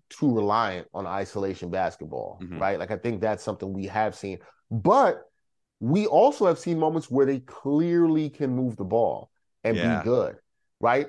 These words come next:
Speaker 1: We, we've seen that. In fact, you know, I thought in some of the final five games of the season,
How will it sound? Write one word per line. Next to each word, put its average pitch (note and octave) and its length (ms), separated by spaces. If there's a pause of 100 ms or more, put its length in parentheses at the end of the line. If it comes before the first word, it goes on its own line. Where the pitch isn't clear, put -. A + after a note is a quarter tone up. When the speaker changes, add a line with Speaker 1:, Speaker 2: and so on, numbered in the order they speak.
Speaker 1:
We, B2 240
we've B2 260
seen D3+ 260
that. G#2 180
In C3+ 60
fact, E3+ 420 (300)
you B2+ 100
know, C3 440
I B2 120
thought D3+ 380 (240)
in B2 180
some C#3 200
of B2+ 60
the A2+ 60
final B2+ 360
five A#2 340
games G#2+ 260
of G2 80
the F#2 60
season, G2 520